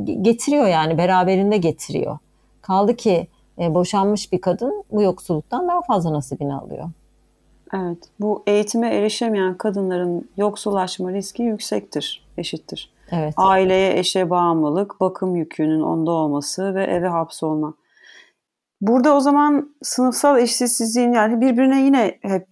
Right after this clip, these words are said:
Speaker 2: girift konular, sınıfsal eşitsizliğin, yani yoksulluğun kadın sağlığı üzerine bir derinlemesine girelim. Bunu da üzerinden geçtik ama eşittir erkenden evlendirilmesinin yolunu açıyor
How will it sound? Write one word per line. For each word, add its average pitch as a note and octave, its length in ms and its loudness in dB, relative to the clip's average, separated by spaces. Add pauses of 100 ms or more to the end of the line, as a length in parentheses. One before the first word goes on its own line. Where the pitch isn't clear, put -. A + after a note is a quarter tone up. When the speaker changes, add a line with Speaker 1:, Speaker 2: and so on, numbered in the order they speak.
(120)
Speaker 2:
girift F#3 340 0
konular, F#3 680 2 (640)
sınıfsal A3+ 680 2
eşitsizliğin, F3 1000 -4
yani G#3 300 2
yoksulluğun G#3 680 0
kadın G3+ 300 0
sağlığı F#3+ 400 2
üzerine F#3+ 580 0
bir F#3 140 -2
derinlemesine E3 640 2
girelim. C#3+ 400 0 (440)
Bunu F#3 260 0
da F3+ 80 2
üzerinden E3 480 2
geçtik E3 400 -2
ama D4 360 2 (1000)
eşittir C4 680 2
erkenden G#3 540 4
evlendirilmesinin F3+ 880 0
yolunu F#3 320 0
açıyor C3 500 -2